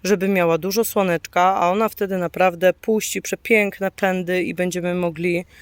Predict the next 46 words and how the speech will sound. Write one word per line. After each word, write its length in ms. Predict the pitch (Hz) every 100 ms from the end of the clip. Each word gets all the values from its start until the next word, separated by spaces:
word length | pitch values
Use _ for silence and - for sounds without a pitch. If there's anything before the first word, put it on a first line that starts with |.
| - - -
e, 220 | 175 175
tą 200 | - 240
roślinę 340 | 220 - 185
w 60 | 185
niedługim 360 | 208 175 175 175
czasie 360 | 156 - 175
wystawiać 440 | 170 - 147 151 175
na 120 | 175
zewnątrz. 600 | 160 139 - - - - _ - - - - - -
Więc, 340 | 170 185 220 -
kochani, 380 | 214 196 208 202
nie 160 | 202
wiem, 180 | 170 170
czy 180 | - 175
wy 120 | 165
też, 440 | - 175 170 - 175
e, 380 | 170 170 170 170
zostawiacie 560 | 170 - 156 156 -
sobie 320 | 165 170 165
fuksję 400 | 170 175 - 196
z 60 | 180
roku 260 | 185 - 190
na 180 | 185
rok, 260 | 180 180 -
czy 100 | -
jakieś 240 | 165 175
rośliny 480 | 170 170 - 180 175
inne 260 | 180 190 185
doniczkowe 500 | 185 185 - 180 180
przechowujecie, 760 | - 180 185 180 180 175 -
a 40 | 170
może 220 | 170 160
macie 300 | 165 165 170
jakieś, 380 | 165 - 165 - - - - - -
e, 240 | 175 165
fantastyczne 580 | - 175 185 - - 196
rośliny 400 | 190 - 208 208
do 100 | 220
polecenia, 540 | 240 240 - 165 156
które 220 | - -
naprawdę 400 | 165 165 165 156
warto 260 | 160 160 170
byłoby 420 | 160 165 170 160
mieć 220 | 175 170
u 40 | 170
siebie. 520 | - 165 160 170 190